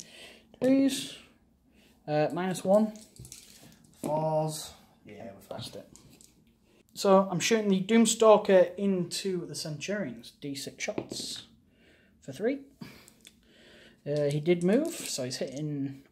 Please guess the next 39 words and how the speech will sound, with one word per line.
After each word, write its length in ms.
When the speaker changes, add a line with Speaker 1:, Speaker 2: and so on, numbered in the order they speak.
Speaker 1:
Oh 100
no, 180
he's 140
hitting 140
on 80
fours 360
anyway, 420
'cause 160
of 240
now 380
big 120
guns 200
never 160
tire. 380
But 80
he's 80
shooting 200
for 120
cover, 440
so 120
he's 140
hitting 180
on 80
fives. 440
Uh, 1300
one 300
goes 220
through, 560
and 100
then 80
it's 120
strength 340
eight 180
against 220
toughness 500
five. 640
Speaker 2:
Yeah, 160
fine. 100
Speaker 1:
Threes. 600